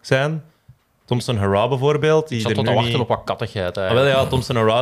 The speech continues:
Speaker 1: als die erbij is, die, die ander Jamaicaanse, kunnen die zo niet rieken. En dan, dan zie je dat wel. En nu zit er een Amerikaanse tussen, hè. Dus, eh, Richardson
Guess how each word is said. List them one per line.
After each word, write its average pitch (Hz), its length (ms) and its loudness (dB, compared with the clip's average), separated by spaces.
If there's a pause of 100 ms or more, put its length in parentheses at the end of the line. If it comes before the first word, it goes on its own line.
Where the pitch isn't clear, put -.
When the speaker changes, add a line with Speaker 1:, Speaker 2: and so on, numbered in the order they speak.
Speaker 1:
als 131 120 0
die 120 140 -2
erbij 113 360 -2
is, 123 120 -4
die, 110 140 -4 (120)
die 110 280 -10
ander 127 500 -4
Jamaicaanse, 123 920 -2 (260)
kunnen 123 200 -4
die 113 100 -2
zo 110 100 -2
niet 104 180 -2
rieken. 123 360 -4 (380)
En 110 140 -8
dan, 104 240 -2
dan 101 160 -2
zie 101 140 -2
je 131 60 2
dat 147 120 2
wel. 165 260 0 (380)
En 107 140 -6
nu 110 180 -2
zit 98 160 -10
er 104 60 -2
een 95 80 -2
Amerikaanse 107 640 -2
tussen, 185 400 -6
hè. 135 200 -4 (160)
Dus, 101 240 -8
eh, 98 100 0
Richardson 107 600 -4